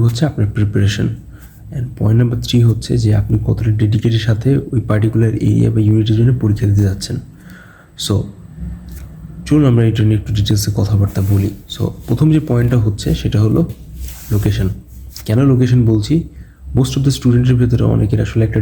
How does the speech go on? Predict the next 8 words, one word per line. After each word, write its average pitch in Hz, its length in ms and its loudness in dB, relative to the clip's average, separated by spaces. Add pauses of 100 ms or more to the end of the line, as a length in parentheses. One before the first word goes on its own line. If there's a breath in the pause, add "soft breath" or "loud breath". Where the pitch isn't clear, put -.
ডিমান্ড 104 340 4
থাকে 104 220 2
যে 104 140 4
সে - 80 0 (100)
তার 110 120 0 (560 loud breath)
নিজস্ব 117 300 2 (720)
এরিয়া 123 240 6 (100)
বা 120 60 0